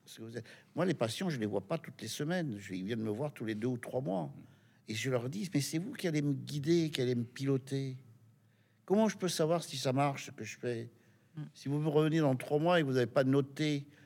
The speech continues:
Speaker 1: pas tous les jours, mais l'évolution et quel jour il s'est passé. Ah oui, il s'est passé ça tel jour. Qu'est-ce que j'avais mangé ? »
Speaker 2: Maurice,
Speaker 1: Par exemple. Voilà.
Speaker 2: tu parlais tout à l'heure de, d'inflammation qui entraînait de la résistance à l'insuline.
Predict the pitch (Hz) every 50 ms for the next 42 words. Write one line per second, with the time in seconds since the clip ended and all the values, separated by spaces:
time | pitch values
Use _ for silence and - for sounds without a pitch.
0 | _ _ _ - - - - - 135 160 175 170 165 196 214 202 185 170 - -
1 | - - - - _ 107 104 107 - - 120 123 135 127 127 147 147 143 143 139
2 | - - 156 156 151 151 147 147 139 - - - - _ _ _ - - - -
3 | 143 135 131 127 156 139 131 - - - 117 127 120 - - 123 - - 113 175
4 | - - - 156 - 139 139 - 165 160 - 233 233 - 202 185 175 180 214 240
5 | 240 - - - _ _ - 160 156 - 165 - 143 135 123 131 127 123 120 120
6 | 117 117 117 120 - _ _ _ _ _ _ _ _ _ _ _ _ _ _ _
7 | _ _ _ _ _ _ _ _ _ _ _ _ _ - 165 170 175 - 190 175
8 | - 82 - - - - _ _ _ _ _ _ - 101 - - 180 170 175 185
9 | - - - - - 175 180 190 202 196 - 147 147 147 156 156 151 147 139 160
10 | 160 156 - 175 156 160 165 160 151 - - - 208 214 220 220 226 214 226 -
11 | 170 165 156 156 - - - 165 160 170 180 180 175 151 139 143 147 143 143 135
12 | 131 147 165 135 143 147 - - - 135 143 - 151 139 147 147 139 - - 175
13 | 160 214 247 214 180 143 139